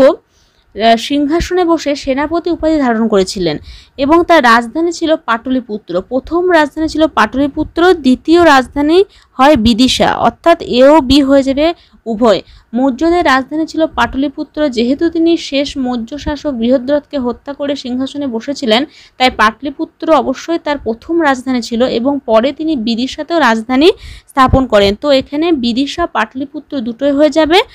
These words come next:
আর এ ও বি হয়ে যাবে অ্যান্সার, অর্থাৎ সি হয়ে যাবে সঠিক উত্তর। ওকে, পরের কোশ্চেনে চলে যাচ্ছি। পরের চারের কোশ্চেনে বলা হয়েছে পুষ্যমিত্র শুঙ্গের রাজত্বকালে দুটি গুরুত্বপূর্ণ ঘটনা হলো, দেখো এখানে সঠিক উত্তর অপশন এ, অর্থাৎ বিদর্ভ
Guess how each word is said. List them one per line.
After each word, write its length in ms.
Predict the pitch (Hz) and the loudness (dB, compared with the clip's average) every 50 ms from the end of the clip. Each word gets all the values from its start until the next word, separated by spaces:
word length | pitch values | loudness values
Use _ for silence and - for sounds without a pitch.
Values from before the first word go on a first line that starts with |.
| - - - - _ - | -20 -20 -20 -16 _ 0
আর 200 | 226 233 233 233 - - 175 247 | 2 4 4 4 2 0 -2 0
এ 80 | 262 285 330 | 2 4 4
ও 80 | 359 370 349 | 4 2 2
বি 160 | - - 277 302 | 0 -2 -2 2
হয়ে 200 | 277 285 277 277 | 4 4 4 4
যাবে 260 | 269 277 269 269 320 370 466 - _ - - - _ _ | 4 2 2 2 2 0 0 -2 _ -16 -20 -20 _ _
অ্যান্সার, 400 | - 226 240 240 226 - 226 190 | -2 0 0 0 0 0 2 2
অর্থাৎ 280 | 202 220 - - 311 302 | 2 0 -2 -4 -6 -6
সি 180 | - - - 311 330 | -6 -6 -4 -2 -2
হয়ে 180 | 302 294 277 262 | 0 0 0 0
যাবে 140 | 269 277 302 | 0 0 -2
সঠিক 320 | 277 277 247 233 - 254 | -2 -2 -4 -4 -2 -2
উত্তর। 280 | 226 196 190 - 196 202 214 | -2 -2 -2 -4 -2 0 0
ওকে, 200 | 233 226 - 226 | 0 0 0 -4
পরের 320 | 226 - 240 240 262 302 302 | -4 -2 0 2 2 0 0
কোশ্চেনে 380 | - 330 302 - - 330 320 | -4 -8 -10 -8 -8 -6 -4
চলে 200 | 311 320 294 311 | -2 0 0 2
যাচ্ছি। 340 | 302 311 320 302 - - 381 440 - - - - _ _ _ | 4 4 2 2 2 0 0 0 0 -4 -12 -20 _ _ _
পরের 280 | - 254 262 277 294 294 | 0 2 2 2 2 0
চারের 360 | - - 294 269 262 277 339 359 | -2 -2 0 2 2 2 0 -2
কোশ্চেনে 400 | 349 381 349 - - - 359 349 | -2 -4 -6 -6 -6 -6 -4 0
বলা 220 | 302 277 269 285 | 0 2 2 2
হয়েছে 300 | 285 320 330 330 - - 262 269 262 _ | 2 2 2 2 2 0 -2 -2 -2 _
পুষ্যমিত্র 640 | - 269 - - - 339 349 359 359 - _ - 359 370 339 | -6 -6 -6 -6 -4 -2 0 0 -2 -2 _ -4 -2 -2 -2
শুঙ্গের 480 | - - 294 285 285 285 277 311 311 302 | -2 -4 -4 -2 -2 0 2 2 2 4
রাজত্বকালে 680 | 269 233 220 240 277 - _ 339 330 - 339 330 285 277 277 | 4 2 2 0 -6 -8 _ -10 -4 0 0 2 2 2 0
দুটি 260 | 240 269 262 - 294 | 0 -4 -4 -4 -6
গুরুত্বপূর্ণ 680 | 240 226 254 254 277 - - - 311 - - 330 330 330 339 | -4 -2 0 0 -2 -2 -4 -10 -12 -6 -2 0 2 2 2
ঘটনা 420 | 285 - 240 233 226 240 294 311 339 | 0 0 0 0 0 0 0 2 4
হলো, 260 | 311 302 262 214 233 277 320 - - - - _ _ - | 4 4 4 4 4 2 0 -2 -8 -20 -20 _ _ -2
দেখো 180 | 269 285 285 349 | 0 2 2 2
এখানে 220 | 339 320 349 349 330 | 2 2 2 0 0
সঠিক 360 | - - 247 233 - 311 302 | 0 0 -2 0 0 0 0
উত্তর 280 | 320 330 - - 339 320 | 0 -2 0 0 2 4
অপশন 360 | 277 254 254 - - - 311 311 - - | 4 4 4 0 -4 -4 -4 -4 -4 -6
এ, 120 | - 233 220 214 | -2 0 2 2
অর্থাৎ 380 | 214 226 226 - - 311 311 254 226 | 2 2 0 -4 -6 -8 -6 -6 -4
বিদর্ভ 440 | 208 233 226 262 262 285 294 269 | -4 -4 -2 -2 -2 -2 -2 -2